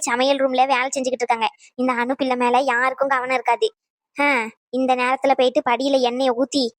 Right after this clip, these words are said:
இவளை கூப்பிடுவோம். கீழே நின்னுக்கிட்டு எப்படியா இருந்தாலும் எண்ணெயில காலு வச்சோடனே வழுக்க தானே செய்யும். மாடிப்படியில இருந்து கீழே சாதாரணமாவே விழுந்தாலே அடி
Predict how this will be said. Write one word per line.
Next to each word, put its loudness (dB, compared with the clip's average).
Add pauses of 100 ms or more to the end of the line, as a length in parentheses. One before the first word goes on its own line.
(200)
இவளை 2
கூப்பிடுவோம். 0
கீழே 2
நின்னுக்கிட்டு -2 (360)
எப்படியா 0
இருந்தாலும் -2
எண்ணெயில -2 (100)
காலு -2
வச்சோடனே -2
வழுக்க -2
தானே -2
செய்யும். 0 (320)
மாடிப்படியில 0
இருந்து -2
கீழே 4 (100)
சாதாரணமாவே 0
விழுந்தாலே 0 (380)
அடி -2